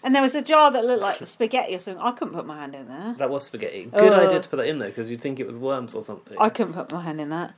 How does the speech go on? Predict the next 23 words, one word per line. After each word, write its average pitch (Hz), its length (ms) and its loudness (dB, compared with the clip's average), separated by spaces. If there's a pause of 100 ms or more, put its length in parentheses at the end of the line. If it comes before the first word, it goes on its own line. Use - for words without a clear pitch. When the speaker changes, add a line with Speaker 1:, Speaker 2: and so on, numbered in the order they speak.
(440)
Speaker 1:
Um, 220 680 6 (400)
I, 269 220 4
yeah, 277 220 4
so 302 140 -2
it's 285 100 -4
like 349 140 2
an 302 100 -2
escape 277 440 0
room, 196 180 -4
isn't 226 200 -6
it? - 80 -6
I 196 40 -8
think 233 220 -6
Dan 220 240 -2
said 202 160 -6
he 185 80 -6
was 180 140 -8
good 196 180 -4
at - 100 -6
escape 151 440 -6
rooms. 143 400 -10
I 277 180 10
am, 226 160 2